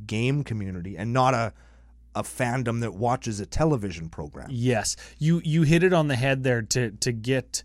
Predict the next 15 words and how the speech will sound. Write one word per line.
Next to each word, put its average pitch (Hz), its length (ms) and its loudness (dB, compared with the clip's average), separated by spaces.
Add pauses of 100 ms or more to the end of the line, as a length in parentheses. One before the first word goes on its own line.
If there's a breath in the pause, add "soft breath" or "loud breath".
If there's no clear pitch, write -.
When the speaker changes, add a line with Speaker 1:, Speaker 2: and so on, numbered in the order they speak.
(360 soft breath)
Speaker 2:
the 139 100 2
Magic 131 420 4
players 117 340 -2
to 120 80 -2
buy 92 300 -6
it. 165 220 -6
Speaker 1:
Mm-hmm. 92 360 -10
Speaker 2:
The 139 480 -4 (720 soft breath)
people, 139 720 0
the 156 160 4
largest 196 720 4
group 156 400 4
of 190 180 4
people 123 540 -6 (1300 soft breath)
is 151 640 2